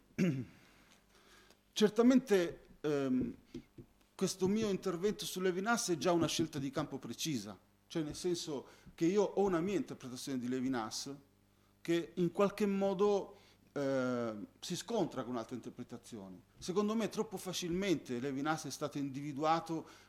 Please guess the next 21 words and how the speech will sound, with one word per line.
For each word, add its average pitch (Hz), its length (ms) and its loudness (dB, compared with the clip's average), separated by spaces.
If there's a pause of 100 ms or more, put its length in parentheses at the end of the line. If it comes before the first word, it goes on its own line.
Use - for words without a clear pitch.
come 156 220 -2
il 143 60 -4
pensatore 156 920 -4 (180)
dell'alterità, 135 1120 -4
come 156 200 6
l'ultimo 175 540 2
moralista 151 800 0
del, 135 300 -2
del 127 160 -6
secolo 135 340 -8
scorso, 139 460 -2
del 123 160 -2
Novecento. 117 840 -6 (760)
Ehm, 117 880 2 (400)
troppo 196 320 4
spesso 202 800 0 (640)
e 151 120 -2
troppo 175 320 0
sbrigati-, 160 580 -2
sbrigati-, 165 460 0 (140)
sbrigativamente, 165 1120 0